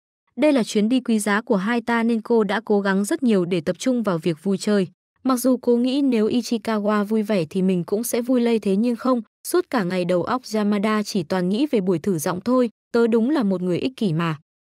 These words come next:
Ichikawa cũng bắt đầu rưng rưng nước mắt khi cô ấy lại dám quay lưng với ước mơ của bản thân. Nghĩ rồi cậu liền đeo chiếc mặt nạ lên mặt mà nói đừng có coi thường tớ, tớ đã từng cô đơn và luôn coi mọi kẻ trên thế giới này đều là lũ ngốc.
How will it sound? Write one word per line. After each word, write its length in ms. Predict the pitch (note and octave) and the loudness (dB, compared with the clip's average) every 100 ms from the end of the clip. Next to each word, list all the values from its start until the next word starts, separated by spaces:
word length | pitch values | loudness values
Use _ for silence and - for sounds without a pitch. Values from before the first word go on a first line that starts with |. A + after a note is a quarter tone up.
| _ | _
Ichikawa 760 | D4 C4+ C#4+ C4 B3+ A#3 A#3 G#3+ | 0 2 0 0 0 2 2 2
cũng 200 | G#3+ A#3+ | 0 0
bắt 140 | E4 | 0
đầu 220 | C4 G#3 | 2 2
rưng 200 | F3+ A#3+ | 2 0
rưng 240 | A3+ A#3+ A3+ | 2 2 2
nước 140 | D#4 | 0
mắt 180 | D4 E4+ - | -2 -2 -2
khi 160 | A#3+ | -4
cô 200 | G#3+ A3 | 0 0
ấy 240 | G#3 F#3 A3 | 2 2 2
lại 240 | B3+ F#3+ | 0 0
dám 260 | F#3+ F#3 G#3 | 0 -2 0
quay 200 | B3+ A#3 | 0 2
lưng 240 | A#3 A3 | 2 2
với 140 | G3 | 0
ước 160 | C4 D4 | 0 0
mơ 180 | A#3+ A3+ | 0 0
của 180 | G3 D#3+ | 0 -2
bản 200 | E3+ D3+ | -2 -2
thân. 220 | G3+ F#3 - _ _ | -2 -2 -6 _ _
Nghĩ 160 | B3+ D4+ | -2 0
rồi 200 | D4+ B3 | 2 2
cậu 220 | G#3 G3 | 2 0
liền 220 | G#3 G3+ | 2 2
đeo 200 | G3 A#3 | 2 0
chiếc 240 | A3 E4+ D#4 | -2 -4 -2
mặt 180 | B3+ F#3+ | -2 0
nạ 200 | G3 F#3+ | -2 0
lên 180 | A3+ | 0
mặt 180 | A3 F#3+ F#3+ | 0 0 0
mà 180 | F#3+ | -2
nói 240 | F3 F3+ G#3 | 0 0 0
đừng 240 | A#3+ F#3 | 2 0
có 120 | F3+ | 0
coi 220 | F#3 A3+ G#3 | -2 -2 0
thường 240 | G3+ D#3+ | 0 0
tớ, 280 | F3 F#3 B3 - _ | 0 0 0 -6 _
tớ 160 | B3 B3 | 0 2
đã 160 | C4 D4 | 0 0
từng 180 | B3+ F#3+ | 0 0
cô 140 | A3+ | 2
đơn 260 | A3+ A#3 G#3+ | 2 2 0
và 140 | G3 | 0
luôn 240 | E3+ A3 A3 | 0 0 0
coi 240 | A#3 A3 | 0 0
mọi 200 | G#3+ F#3 | 0 -2
kẻ 200 | - F#3 | -2 -2
trên 220 | D3 G#3 | 0 -2
thế 140 | G3 F#3 | 0 0
giới 180 | F#3+ G3+ | 0 2
này 240 | B3 F3+ | 2 0
đều 200 | F3+ E3+ | 0 0
là 160 | E3 D#3 | 0 -2
lũ 180 | E3 | -2
ngốc. 220 | G#3 C4+ | 0 -2